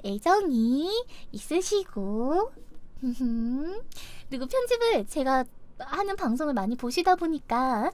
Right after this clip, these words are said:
워낙에도 잼잼 영상 같은 걸 편집을 많이 하시던 분이다 보니까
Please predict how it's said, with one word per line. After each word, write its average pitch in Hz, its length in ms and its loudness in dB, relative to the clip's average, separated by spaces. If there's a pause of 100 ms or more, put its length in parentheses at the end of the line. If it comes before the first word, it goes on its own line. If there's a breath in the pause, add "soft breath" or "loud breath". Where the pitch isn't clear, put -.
(600 loud breath)
워낙에도 415 460 6
잼잼 294 420 4
영상 349 240 4
같은 320 260 0
걸 269 100 0
편집을 440 380 2
많이 220 220 2
하시던 392 360 0
분이다 330 300 -2
보니까 247 480 0